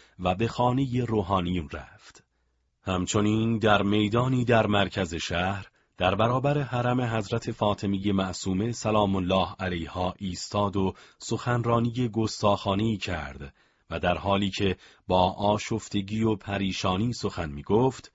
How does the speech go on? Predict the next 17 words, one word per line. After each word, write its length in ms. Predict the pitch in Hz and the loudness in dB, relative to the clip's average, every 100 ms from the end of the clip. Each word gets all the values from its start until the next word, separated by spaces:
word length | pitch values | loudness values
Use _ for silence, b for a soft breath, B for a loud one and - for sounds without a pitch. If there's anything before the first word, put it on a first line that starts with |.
| _ | _
روحانیون 840 | - 98 113 113 135 131 131 147 147 | -4 0 2 4 4 4 4 2 2
را 260 | 131 131 135 | 2 0 0
مورد 460 | 117 110 104 92 | 2 2 2 0
تهاجم 640 | 92 101 101 92 101 76 73 | -2 0 0 0 -2 -2 0
قرار 260 | 90 71 | 2 2
داد. 420 | 71 - - - _ _ _ _ _ _ _ _ _ - | -4 -14 -18 -20 _ _ _ _ _ _ _ _ _ -10
بدین 280 | 85 95 95 | -2 0 2
ترتیب 720 | 117 107 98 107 113 120 110 - | 2 2 0 -4 -2 -2 -4 -6
شاه 520 | - 101 104 110 104 b b | -2 4 4 4 0 b b
دست 440 | 117 120 139 - 107 | -2 0 -2 -6 -6
به 120 | 101 | -2
یک 340 | 90 90 - | 0 -2 -2
مانور 440 | 104 90 87 90 92 | 2 4 2 0 -4
خطرناک 600 | - 90 90 82 101 85 | -4 -6 -4 -2 -2 -4
زد. 420 | - 73 - - - _ _ _ _ _ - | -10 -16 -20 -20 -20 _ _ _ _ _ -6
اما 280 | 95 117 117 | 0 2 2
امام 440 | 120 120 131 135 | 2 2 2 0